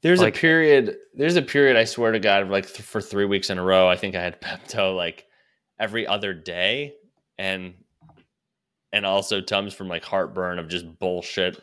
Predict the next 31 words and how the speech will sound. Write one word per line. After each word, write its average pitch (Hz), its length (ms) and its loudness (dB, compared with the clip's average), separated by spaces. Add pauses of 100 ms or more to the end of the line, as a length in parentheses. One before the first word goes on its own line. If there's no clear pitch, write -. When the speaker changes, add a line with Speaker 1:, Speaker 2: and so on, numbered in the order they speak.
Speaker 1:
I 156 120 2
think 196 160 4
it's 156 120 0
when, 127 320 -2
you 117 60 0
know, 92 140 0
I, 87 180 -2 (880)
I 101 80 -10
just 92 320 -10
treat 113 220 -4
my 87 160 -6
body 92 320 0
like 87 140 -4
a 80 100 -4
fuck - 440 -4
fest, 82 440 -14
and 82 80 -14
I 90 100 -14
just, 92 260 -12
Speaker 2:
Mm-hmm. 98 340 -4
Speaker 1:
<laughs> - 140 -8
I, 214 80 6
Speaker 2:
Mm-hmm. 107 320 -2 (400)
Speaker 1:
I 123 160 -10
dump 117 440 -6
fuck 143 400 -2
in 131 120 0
it 127 240 0
and 90 200 -12
jizz 131 680 -2
and 101 300 -8